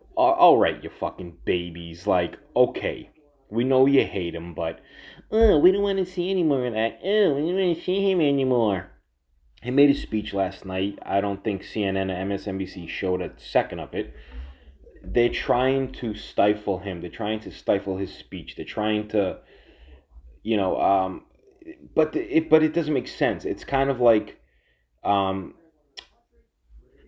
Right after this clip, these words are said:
<clears throat> out of sight, out of mind. But they, all they do is cover him. They try not to show him talking. They try not to show his speeches.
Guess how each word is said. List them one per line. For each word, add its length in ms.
<clears throat> 0
out 140
of 60
sight, 240
out 160
of 40
mind. 440
But 220
they, 280
all 160
they 100
do 220
is 100
cover 380
him. 300
They 100
try 320
not 260
to 60
show 280
him 200
talking. 640
They 80
try 240
not 220
to 60
show 220
his 180
speeches. 680